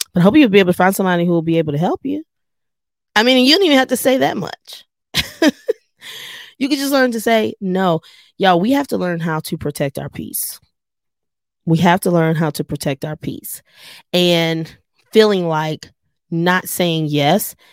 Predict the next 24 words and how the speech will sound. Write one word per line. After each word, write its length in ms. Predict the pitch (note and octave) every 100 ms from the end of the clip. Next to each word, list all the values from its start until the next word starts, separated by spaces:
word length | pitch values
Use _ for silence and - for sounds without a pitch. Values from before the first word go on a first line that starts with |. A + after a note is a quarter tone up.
| _ _ _
is 300 | F3 E3 D#3+
a 60 | E3+
reflection 540 | D#3 - D#3 C#3+ D#3
of 100 | C#3
your 120 | B2+ B2
character. 640 | - B2 - - - - - _ _ _ _ _ - -
Not, 440 | F#3 G#3+ C4+ -
s-, 240 | - - -
you 180 | G3+ A3
know, 140 | G#3 F3
saying 420 | - B3+ A#3 F3+
no 340 | E3 E3+ B3
doesn't 280 | G#3+ G#3 G#3
mean 160 | G#3+ A3+
that 120 | G3+
you're 100 | E3+
a 40 |
bad 260 | D3+ D3+ D#3
person. 440 | - D3+ - E3+ - - - -
Saying 340 | - G3+ F#3 E3
no 420 | D3+ D#3 G#3+ D4+ _ _ _
doesn't 340 | - F#3+ F#3 F3+
mean 320 | F#3+ G3 F#3
that 320 | E3 E3+ D#3+